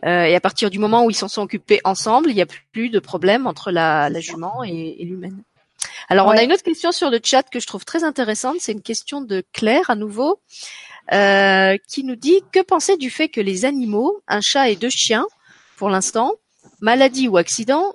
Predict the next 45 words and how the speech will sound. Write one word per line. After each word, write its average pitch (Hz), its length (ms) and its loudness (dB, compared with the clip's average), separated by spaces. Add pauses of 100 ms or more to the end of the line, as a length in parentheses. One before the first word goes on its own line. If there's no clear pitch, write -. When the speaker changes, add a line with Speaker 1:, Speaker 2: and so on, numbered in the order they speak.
(180)
Speaker 1:
que 254 100 -4
les 214 340 -2
animaux 294 260 0
que 262 120 -12
nous 208 120 -4
adoptons 214 440 -4
ne 330 100 0
vivent 208 260 -10
pas 311 140 4
très - 180 -2
longtemps 269 280 -2
avec 214 260 -2
nous ? 175 160 -10 (420)
Est-ce - 160 0
qu'on 277 140 0
peut 277 80 2
être 220 280 2 (380)
toxique 339 420 0
pour 214 180 -2
nos 202 180 -2
animaux 226 640 0 (360)
ou, - 440 -10
ou 202 80 -8
comme 208 180 2
accompagnant 262 560 2
pour 196 300 -4
eux ? » 151 60 -6 (1500)
Speaker 2:
Euh, 208 220 2
vivent 220 300 -6
pas 240 80 0
très 240 180 -6
longtemps 226 320 -4
dans 214 140 -2
le 214 40 -2
sens 220 360 -8
où 208 260 -6
ils 202 480 -4
décèdent ? 233 540 0 (580)
Speaker 1:
Bah, 202 80 2
je 196 100 2
pense, 220 380 0
vu, 208 220 -6
vu 196 160 -8
comment 202 180 -4
c'est, 175 680 -2